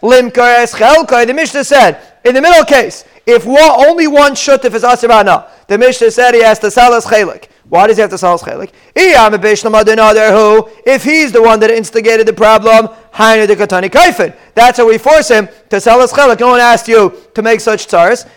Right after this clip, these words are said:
If you made the problem, we're gonna force you to sell your chelik. Ela yamri de adre. If Ruvain asked Shimon, "Amai kaifin," I say, "Hamei nasanis." L'chai, why do you, why are you kaifin? L'chai is an ainis.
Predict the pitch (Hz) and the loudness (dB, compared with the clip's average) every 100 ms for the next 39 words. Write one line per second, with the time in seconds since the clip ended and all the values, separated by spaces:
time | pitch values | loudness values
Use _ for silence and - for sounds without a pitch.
0 | - 180 185 254 233 226 254 311 330 247 | -8 -8 -4 -2 0 0 2 2 4 2
1 | 240 - - 226 233 226 247 233 226 214 | 0 -6 -6 -2 -2 0 0 0 -2 -2
2 | 220 208 190 185 151 - _ _ - 262 | 0 0 -2 -4 -4 -10 _ _ -2 2
3 | 294 240 202 202 202 202 208 214 220 233 | 4 4 2 2 2 0 -2 0 4 4
4 | 277 240 214 214 208 202 - - 277 294 | 2 2 4 4 2 -2 -8 0 4 4
5 | 269 - 220 285 247 240 240 233 240 226 | 2 -2 -2 0 0 0 0 2 0 0
6 | 226 - 262 277 233 220 - _ 202 220 | -2 0 0 0 -2 -4 -10 _ 0 2
7 | 285 294 285 330 349 339 269 - 247 185 | 2 2 2 2 2 2 2 2 2 2
8 | - - _ 208 226 269 302 294 311 370 | -2 -20 _ -2 2 2 2 2 2 4
9 | 330 220 - - - 202 240 247 285 302 | 4 0 -4 -18 -12 -2 0 2 2 2
10 | 254 233 294 285 233 208 254 269 240 220 | 0 0 2 0 -2 -2 -2 0 -2 -2
11 | 226 226 262 247 247 269 254 - | -4 -2 -2 -2 -2 -2 -2 -6